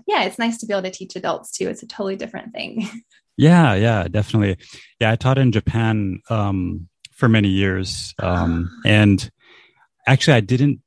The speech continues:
Speaker 2: teach kids for a long time. It was only adults until about my fourth or fifth year. And then, um, I taught kids. And actually, it was a lot of fun. I did it for about six months, um, at a conversation school. But, and it was fun. But yeah, I, I understand what you mean, 'cause after,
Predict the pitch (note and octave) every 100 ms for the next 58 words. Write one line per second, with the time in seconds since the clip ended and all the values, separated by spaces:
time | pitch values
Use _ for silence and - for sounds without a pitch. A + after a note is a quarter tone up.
0 | - - A#2+ - - - B2+ B2+ - -
1 | G2 F#2+ F#2+ A2+ G2 F2+ G2 G2+ G#2 F2+
2 | G2+ G2+ G2 - A2 F#2+ - G2+ F#2+ F2
3 | F#2 F#2 F2 _ _ A2 F#2+ F2 - A2
4 | G#2 G2+ F#2 G#2+ - G#2+ A2 A2 G2+ F#2+
5 | F#2+ F#2+ F2+ F2 E2 E2 - _ F#2+ -
6 | G2 A2+ F#2+ A2 B2+ D3 A2 G#2 A2 G2+
7 | F2+ G#2+ G2 F2 - - - _ G2 G2
8 | G#2 - G#2 F#2+ - - - - G2+ G2
9 | - - - G2 F#2 F2+ E2+ E2 F#2 F#2
10 | F#2+ G#2 F2+ - F#2 G2+ F2+ - G2 F#2
11 | E2+ F#2 - - - _ _ - D3 E3+
12 | G3 G3 - E3+ A#2 A2+ A2+ G2+ G#2 G#2
13 | - A#2+ A#2+ A2 - G#2+ F#2+ F#2+ F#2 F#2+
14 | F#2+ F#2+ -